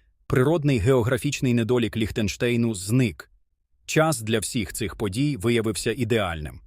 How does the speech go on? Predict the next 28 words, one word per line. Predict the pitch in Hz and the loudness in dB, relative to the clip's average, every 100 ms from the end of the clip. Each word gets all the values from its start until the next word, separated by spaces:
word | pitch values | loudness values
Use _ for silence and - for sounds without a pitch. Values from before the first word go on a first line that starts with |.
| _ _ _ - | _ _ _ -2
Потреба | 135 170 180 151 | 0 2 2 2
у | 135 | 2
вироблених | 117 156 120 117 113 - | 2 2 2 0 -2 -2
продуктах | 127 127 175 120 - | 0 2 0 -2 -4
та | 107 | -4
фінансових | 123 117 110 117 101 | -2 -2 -2 -4 -8
послугах | - 151 147 113 95 - | -2 -2 0 -2 -4 -4
на | 107 | -6
континенті | 113 98 123 139 147 - 104 | -4 -2 0 0 0 -2 -4
була | 98 98 123 127 | -4 0 2 2
безпрецедентною. | 113 - 117 - 113 117 87 - 80 - _ _ _ _ - | 0 -2 -4 -4 -2 -2 -2 -6 -12 -14 _ _ _ _ -2
Величезна | 143 151 151 - 123 110 101 | 4 4 2 2 0 0 -2
частина | 117 - 123 107 | -4 -2 0 0
Європи | 101 104 170 151 | -2 -2 0 0
потребувала | 120 110 107 107 123 123 | -2 -2 -2 0 0 0
відновлення | 104 101 117 113 113 104 | 0 0 0 0 0 -2
після | 98 110 117 | -2 -4 -4
війни, | 107 110 98 76 _ _ - | -2 -2 -2 -6 _ _ -4
і | 117 | -4
Сполучені | - 127 127 117 101 | 0 -2 0 0 -2
Штати | - 135 147 131 | -2 -4 -2 -2
забезпечували | 107 92 - 123 - 123 113 104 | 0 -2 -2 -4 -2 -2 -2 0
величезні | 101 117 - 147 127 107 | 0 -2 0 0 0 -2
фінансові | 120 113 117 - 107 | -2 -2 -2 -4 -4
вливання | 95 104 104 123 123 107 | -4 -2 -2 0 -2 -4
через | 92 - 110 95 | -6 -4 -4 -4
план | - 110 95 | -4 -4 -2
Маршалла, | 101 101 - 73 - | -4 -6 -8 -12 -16